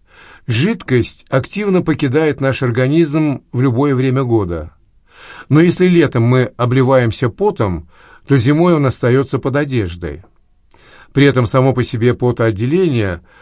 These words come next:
может быть таким же активным. Просто вспомните, как мы чувствуем себя в общественном транспорте или когда перебежками добираемся от машины до машины. Ещё один факт. Пар изо рта.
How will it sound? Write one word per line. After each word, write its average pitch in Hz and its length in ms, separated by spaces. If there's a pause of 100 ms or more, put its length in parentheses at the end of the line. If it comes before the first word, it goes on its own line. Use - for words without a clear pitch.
(240)
может 185 300
быть 180 160
таким 160 340
же 151 200
активным. 107 840 (760)
Просто 151 340
вспомните, 113 800 (220)
как - 180
мы 135 140
чувствуем 180 360
себя 135 300
в 123 60
общественном 127 680
транспорте 127 840 (260)
или 151 160
когда 135 540
перебежками 127 720
добираемся 123 580
от 117 120
машины 120 420
до 117 80
машины. 113 580 (920)
Ещё 190 300
один 143 200
факт. - 480 (500)
Пар 151 400
изо 139 280
рта. 104 400